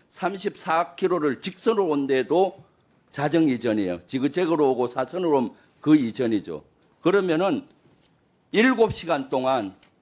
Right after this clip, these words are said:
우리 군은 깜깜이인 겁니다. 만약에 이 목선에 비무장 인원이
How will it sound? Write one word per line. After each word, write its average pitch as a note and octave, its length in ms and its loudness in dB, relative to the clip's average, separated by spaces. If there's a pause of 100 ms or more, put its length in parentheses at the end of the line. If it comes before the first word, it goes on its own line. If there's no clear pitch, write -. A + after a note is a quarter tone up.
(160)
우리 D3 180 6
군은 D#3 400 -2
깜깜이인 B2 640 -6
겁니다. D#2 400 -14 (400)
만약에 G3 600 -2
이 E3 500 -8 (340)
목선에 C3 880 0 (300)
비무장 F#3+ 580 -2
인원이 C3 500 -2